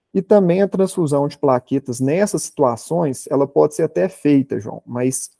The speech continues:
o real benefício da transfusão de plaquetas é bem questionável, tá? Outros agentes, como os antifibrinolíticos,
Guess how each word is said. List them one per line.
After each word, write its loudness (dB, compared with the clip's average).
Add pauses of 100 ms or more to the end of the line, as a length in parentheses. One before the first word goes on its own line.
(180)
o -2
real 6
benefício -4
da -6
transfusão -10
de -16
plaquetas -8 (420)
é -2
bem 0
questionável, -2 (360)
tá? -2 (920)
Outros 6
agentes, 2
como -4
os -6
antifibrinolíticos, -4